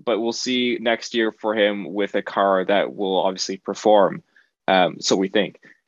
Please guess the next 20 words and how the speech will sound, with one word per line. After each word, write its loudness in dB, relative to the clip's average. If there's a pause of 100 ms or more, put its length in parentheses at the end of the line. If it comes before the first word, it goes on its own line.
(120)
um, 0 (800)
for 6
Nicholas 2
Latifi, -2
um, 0
you -6
know, 2
I 0
thought -4
it -4
was -8
a -2
very -2
good -6
season -6
and -2
a -2
really, 4
really 2
good 0